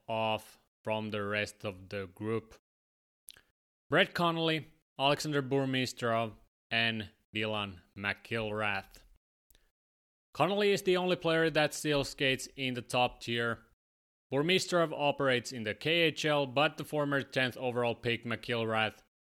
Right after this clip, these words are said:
has fallen to a career-long A H L player. Once expected to make a huge impact on the N H L ice,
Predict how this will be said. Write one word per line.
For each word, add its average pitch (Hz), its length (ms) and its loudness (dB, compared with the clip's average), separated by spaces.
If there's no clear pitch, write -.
has 117 240 2
fallen 110 540 0
to 104 160 -8
a 101 100 2
career-long 101 1080 -2
A 101 60 -6
H 95 400 -4
L 95 240 -8
player. 98 460 -2
Once 170 480 0
expected 156 640 0
to - 80 -4
make 147 220 0
a 151 60 2
huge 135 340 -2
impact 127 480 2
on 123 140 -4
the 120 120 2
N 117 80 2
H 117 220 0
L 117 160 2
ice, 113 460 -2